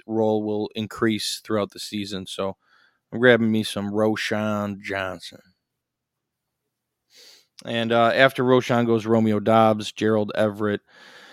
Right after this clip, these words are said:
Devin Singletary, Michael Gallup, Chris, or, uh, Chase Brown, Jalen Hyatt, and I'm back on the clock.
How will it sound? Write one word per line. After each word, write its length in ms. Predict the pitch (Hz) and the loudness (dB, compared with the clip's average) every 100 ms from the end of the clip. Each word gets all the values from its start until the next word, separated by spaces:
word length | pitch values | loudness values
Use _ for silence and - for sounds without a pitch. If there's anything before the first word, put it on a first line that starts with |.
| - _ | -20 _
Devin 280 | 135 139 127 | 2 2 0
Singletary, 560 | - 120 113 120 113 | -4 -4 -4 -2 -2
Michael 340 | 110 113 117 117 | 0 -2 -2 -8
Gallup, 560 | 107 107 104 104 - _ _ _ _ _ | -6 -6 -4 -6 -8 _ _ _ _ _
Chris, 320 | - 156 143 | -4 -4 -2
or, 240 | - 117 107 | -2 0 2
uh, 140 | 110 | 0
Chase 260 | - 147 127 | 2 0 0
Brown, 440 | - 110 104 101 - | -2 -2 -4 -6 -6
Jalen 300 | 113 117 104 | -2 -2 -2
Hyatt, 340 | 104 104 104 | -2 -2 -4
and 160 | - 104 | -6 -4
I'm 220 | 98 120 | 0 0
back 260 | 117 117 117 | 2 2 2
on 80 | 107 | -4
the 80 | 104 | -4
clock. 420 | - 107 104 | -2 -2 -2